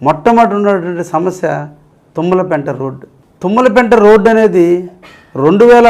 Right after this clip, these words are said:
పద్దెనిమిదిలో తెలుగుదేశం హయాంలో దానికి ఎస్టిమేషన్లు వేయటం జరిగింది.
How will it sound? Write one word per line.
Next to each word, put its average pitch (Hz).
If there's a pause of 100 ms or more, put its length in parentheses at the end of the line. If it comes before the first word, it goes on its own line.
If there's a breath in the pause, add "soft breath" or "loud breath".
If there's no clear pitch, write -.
(160)
పద్దెనిమిదిలో 170 (320)
తెలుగుదేశం 214
హయాంలో 175 (580 soft breath)
దానికి 170
ఎస్టిమేషన్లు 208
వేయటం 180
జరిగింది. 180